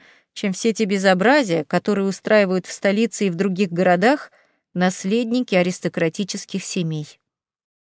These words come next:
«То есть тут только аристократы будут?» Капитан уточнял, явно продумывая уже какие-то моменты, касающиеся своих обязанностей.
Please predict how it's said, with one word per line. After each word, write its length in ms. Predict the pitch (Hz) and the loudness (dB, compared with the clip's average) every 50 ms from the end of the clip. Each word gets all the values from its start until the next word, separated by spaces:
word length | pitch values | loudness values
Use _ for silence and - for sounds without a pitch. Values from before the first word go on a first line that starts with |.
| _ _ _ _ _ _ _ | _ _ _ _ _ _ _
«То 180 | _ 220 240 285 | _ 4 6 6
есть 260 | 302 302 269 - - _ - _ - 185 - | 6 4 2 -2 -8 _ -20 _ -16 -16 -6
тут 220 | - 262 294 294 - _ | 0 0 0 0 0 _
только 340 | - 285 285 269 - 277 254 | 2 2 2 4 4 4 4
аристократы 680 | 262 262 220 - - 269 269 - 339 349 330 - 196 | 4 4 2 2 0 0 2 4 4 2 4 2 -2
будут?» 400 | 170 156 160 151 156 151 - - _ _ _ _ _ _ _ _ _ _ _ | -2 -2 -4 -4 -4 -6 -8 -12 _ _ _ _ _ _ _ _ _ _ _
Капитан 480 | - 185 - 214 196 - 294 330 330 | -10 -4 -4 -2 2 4 4 4 4
уточнял, 600 | 339 302 - 285 277 - - - 285 330 330 302 | 2 2 2 0 2 0 -2 0 2 2 4 4
явно 460 | 240 226 269 302 330 320 311 311 294 | 4 4 4 4 4 4 2 0 0
продумывая 720 | - 254 254 254 214 233 285 311 311 311 302 277 277 262 | 2 4 4 4 4 2 0 0 2 2 2 4 4 4
уже 260 | 254 247 208 247 285 277 | 4 2 2 0 0 0
какие-то 420 | - 254 - - 262 240 - 220 | 0 -2 0 0 0 2 2 2
моменты, 520 | 214 208 208 233 285 320 320 - - 302 | 4 4 2 2 2 0 0 -2 -4 -2
касающиеся 920 | - - 226 196 - - 226 220 233 254 262 - - 277 269 269 - - 269 | 2 2 2 2 2 2 4 4 4 4 2 2 0 0 0 0 0 -2 -4
своих 320 | - - 208 208 226 - - | -2 0 0 0 0 2 0
обязанностей. 880 | 226 226 196 196 175 165 - 147 151 143 143 - - - 170 156 - | 0 2 4 2 2 2 0 -4 -6 -6 -8 -10 -10 -10 -10 -10 -10